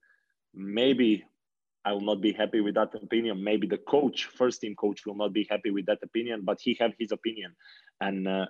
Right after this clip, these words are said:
that's most important. At the end, he protect us. Yes,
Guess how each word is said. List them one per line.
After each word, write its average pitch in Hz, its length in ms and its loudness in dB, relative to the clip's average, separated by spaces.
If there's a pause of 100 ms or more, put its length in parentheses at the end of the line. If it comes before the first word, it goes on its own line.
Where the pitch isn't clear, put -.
that's 107 260 0
most 120 220 4
important. 95 500 0
At 95 80 -2
the 104 120 4
end, 131 200 2
he - 160 0
protect 120 420 0
us. 107 320 2
Yes, 101 400 -2